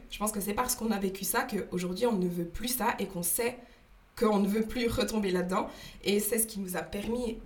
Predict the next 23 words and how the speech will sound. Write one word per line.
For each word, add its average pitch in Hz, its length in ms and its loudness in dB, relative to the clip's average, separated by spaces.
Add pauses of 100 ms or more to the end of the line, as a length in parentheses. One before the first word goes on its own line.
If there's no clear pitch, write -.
(100)
de 208 260 -2 (480)
trouver 202 500 0
notre 185 280 -2
équilibre, 214 400 -4 (580)
euh, 165 240 0
bah, 160 140 -4 (300)
de 208 240 0
nos 180 180 0
expériences. 180 720 -6 (640)
Euh, 170 420 0 (140)
il 185 60 -2
y 196 40 4
a - 20 6
une 196 120 4
autre 208 80 0
chose 240 140 0
aussi 214 200 0
hyper 196 260 -2
intéressante 190 520 -2
que 190 80 -2
t'as 180 160 -2
dit, 214 200 -4
c'est, 196 460 -2